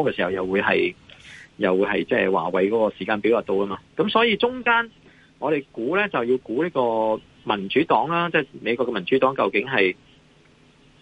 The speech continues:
會點樣做咯，因為，呃，特朗普係唔係太控-，即係唔係樣樣嘢都控制到嘅，其實，即係有一部分係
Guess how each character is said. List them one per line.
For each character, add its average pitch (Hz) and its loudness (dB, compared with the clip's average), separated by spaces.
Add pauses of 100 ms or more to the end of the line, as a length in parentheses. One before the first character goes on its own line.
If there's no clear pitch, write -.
(200)
會 104 2
點 117 -2
樣 117 0
做 90 0
咯， 107 0
因 151 2
為， 107 0 (680)
呃， 101 2
特 131 0
朗 123 2
普 143 0
係 113 2
唔 101 -16
係 107 -2
太 123 0
控-， 120 -8 (800)
即 226 4
係 180 4
唔 127 -10
係 120 -2
樣 127 -2
樣 127 -2
嘢 127 2
都 135 -6
控 139 -6
制 117 0
到 101 -2
嘅， 117 0
其 - -12
實， 95 -8 (140)
即 165 4
係 - 4
有 127 4
一 139 0
部 120 0
分 113 -10
係 104 0